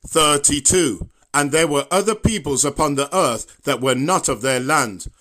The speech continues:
and who did not believe as the Egyptians, but who were also under the great power and influence of Satan. Thirty-three. And great trade routes were established among the nations that existed upon the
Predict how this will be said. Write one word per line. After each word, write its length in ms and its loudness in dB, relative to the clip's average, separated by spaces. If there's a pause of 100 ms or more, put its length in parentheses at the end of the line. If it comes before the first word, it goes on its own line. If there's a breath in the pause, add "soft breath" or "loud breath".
(180 soft breath)
and 200 -2
who 160 2
did 260 -2
not 280 -2
believe 420 -2
as 180 2
the 200 2
Egyptians, 760 -2 (300 loud breath)
but 200 0
who 160 0
were 160 0
also 560 0
under 240 0
the 140 -4
great 400 -2
power 360 0 (180 loud breath)
and 260 -6
influence 540 -2
of 120 -4
Satan. 600 -2 (560)
Thirty-three. 1080 0 (380)
And 240 0
great 340 0
trade 340 0
routes 320 -2
were 160 2
established 640 0
among 260 0
the 100 0
nations 640 -2 (200 soft breath)
that 160 -2
existed 580 0
upon 300 -2
the 120 -4